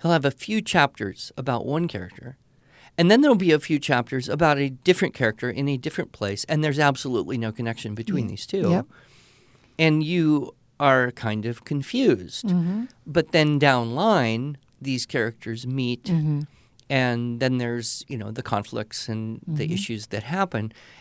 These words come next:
Speaker 1: and then that backstory comes into being.
Speaker 2: Mm-hmm.
Speaker 1: So, you know, an expansion of the story sequence chart,
Speaker 2: Mm-hmm.
Speaker 1: for example, would be The Bat and the Nightingale.
Speaker 2: Hmm.
Speaker 1: If you wanted to write a longer story,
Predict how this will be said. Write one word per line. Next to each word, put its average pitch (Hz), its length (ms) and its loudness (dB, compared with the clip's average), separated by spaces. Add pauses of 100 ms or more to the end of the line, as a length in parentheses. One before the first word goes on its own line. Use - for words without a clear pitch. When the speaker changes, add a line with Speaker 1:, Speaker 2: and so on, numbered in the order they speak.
Speaker 1:
and 151 140 2
then 139 140 4
that 117 240 -4
backstory 113 760 -4
comes 113 260 -10
into 101 200 -14
being. 113 400 -10
Speaker 2:
Mm-hmm. 165 320 0 (180)
Speaker 1:
So, 127 500 2 (760)
you 277 280 -6
know, 135 300 -2
an 147 180 0
expansion 165 920 0
of 127 280 -4
the 123 80 -4
story 107 380 -4
sequence 98 480 -10
chart, - 280 -12 (160)
Speaker 2:
Mm-hmm. 151 280 0
Speaker 1:
for 135 220 0
example, 120 760 -2 (400)
would 127 140 -4
be 127 140 -2
The 123 80 -6
Bat 120 220 0
and 117 80 -6
the 113 60 -2
Nightingale. 123 760 -4
Speaker 2:
Hmm. 185 240 -2 (160)
Speaker 1:
If 135 160 -4
you 135 120 -2
wanted 170 240 2
to 143 80 -2
write 131 200 0
a 120 60 0
longer 120 320 0
story, 151 580 -4